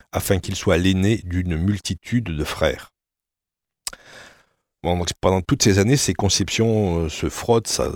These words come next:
se, se, s'opposent, euh, et, euh, pendant les années qui séparent Chalcédoine et Constantinople deux,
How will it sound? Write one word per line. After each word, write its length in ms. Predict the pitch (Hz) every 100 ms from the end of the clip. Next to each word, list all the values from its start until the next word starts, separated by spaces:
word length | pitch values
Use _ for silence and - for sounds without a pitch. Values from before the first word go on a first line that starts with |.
| -
se, 220 | - 76
se, 160 | -
s'opposent, 680 | - - 90 117 117 117 73 71 - - - - - - _
euh, 380 | - 92 87 82 73
et, 380 | 85 110 107
euh, 160 | 90 85 -
pendant 320 | 82 85 92
les 160 | 87 85
années 180 | 95
qui 140 | 104 -
séparent 460 | - 85 104 78 -
Chalcédoine 480 | 85 - 90 87 73
et 60 |
Constantinople 720 | - 82 - 73 - 80 - 73
deux, 300 | 90 123